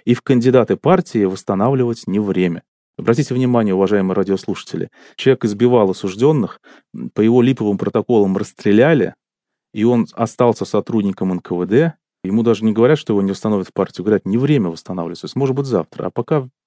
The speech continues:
потерпи, п-, не торопись». Вот как оправдывается следователь Смирнов. «Я производил аресты, не зная, за что человек арестовывался. Брал показания от людей и не знал, что он враг или не враг.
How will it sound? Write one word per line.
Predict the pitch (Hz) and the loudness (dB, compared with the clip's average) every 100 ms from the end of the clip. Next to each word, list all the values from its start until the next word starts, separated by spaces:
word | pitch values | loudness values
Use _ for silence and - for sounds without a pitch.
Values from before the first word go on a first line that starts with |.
| _ | _
потерпи, | 147 170 151 92 - | -6 -4 -4 -4 -6
п-, | - 113 | -8 -4
не | 117 117 | -4 0
торопись». | 131 123 - - - - | 0 -2 -4 -12 -12 -2
Вот | 139 | 0
как | 123 131 | 0 -2
оправдывается | 120 120 98 92 90 - | 2 2 2 0 -2 -6
следователь | - 107 98 95 98 | 0 2 2 0 -4
Смирнов. | - 104 107 85 - _ - - | -4 -2 0 -2 -6 _ -20 -2
«Я | 117 175 | 2 4
производил | 170 135 135 123 160 | 4 4 4 6 6
аресты, | 120 127 - 123 | 6 4 2 0
не | 110 | 2
зная, | 113 143 | 2 2
за | 117 110 | 2 0
что | 147 | -2
человек | - 107 123 - | 0 2 2 2
арестовывался. | 101 - 107 104 95 92 98 | -2 -2 -2 0 0 -2 -2
Брал | 98 165 175 | 2 2 2
показания | 143 135 151 165 147 | 2 2 4 2 2
от | |
людей | 147 139 180 | 0 2 2
и | 156 | 4
не | 151 | 2
знал, | 147 107 | 2 2
что | - 110 | 0 -2
он | 104 | 0
враг | 196 196 | 0 2
или | 143 | 0
не | 147 | 2
враг. | 175 98 87 | 2 0 -2